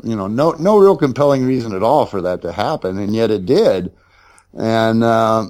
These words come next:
and they all arrived nearly simultaneously, and, and, uh, and all playing, you know, very similar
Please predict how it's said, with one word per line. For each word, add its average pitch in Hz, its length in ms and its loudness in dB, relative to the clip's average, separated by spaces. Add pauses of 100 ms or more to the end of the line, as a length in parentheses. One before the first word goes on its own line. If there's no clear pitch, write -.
(120)
and 123 300 0
they 120 260 4
all 160 260 6
arrived 151 480 4
nearly 151 300 0
simultaneously, 135 1300 -2
and, 120 180 0
and, 113 500 0
uh, 107 400 0 (440)
and 123 140 -2
all 156 200 2
playing, 156 580 2
you 143 60 0
know, 131 160 2
very 156 200 4
similar 135 680 0